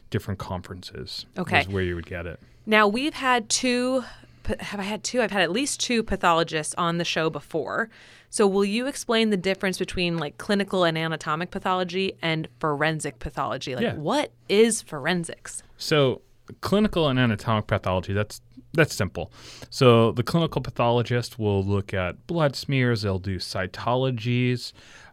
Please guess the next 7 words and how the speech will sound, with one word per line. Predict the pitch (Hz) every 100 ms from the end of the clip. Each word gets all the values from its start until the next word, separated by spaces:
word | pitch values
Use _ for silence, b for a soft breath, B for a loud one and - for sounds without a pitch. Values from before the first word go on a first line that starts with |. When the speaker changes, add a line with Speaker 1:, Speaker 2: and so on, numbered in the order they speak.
| 107
Speaker 1:
um, | 92 87 87 87 85 - -
chemistries, | - - 139 127 - - 123 120 120 - - -
um, | 101 98 92 - -
those | 107 180 180 175
sorts | - 101 -
of | 90
things, | 95 90 90 -